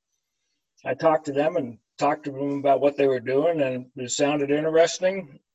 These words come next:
Um, and I went and I applied,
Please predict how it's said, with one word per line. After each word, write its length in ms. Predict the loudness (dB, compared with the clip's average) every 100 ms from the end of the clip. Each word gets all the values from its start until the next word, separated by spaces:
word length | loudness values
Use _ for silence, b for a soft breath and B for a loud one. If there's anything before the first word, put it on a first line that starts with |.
| -10
Um, 400 | -4 -4 -4 -10 -20 _ _ _ _ _ _ _ -14
and 120 | -6
I 80 | -2
went 280 | 0 0 -2 _ _
and 280 | 0 2 2
I 180 | 0 -2
applied, 560 | -4 0 2 4 2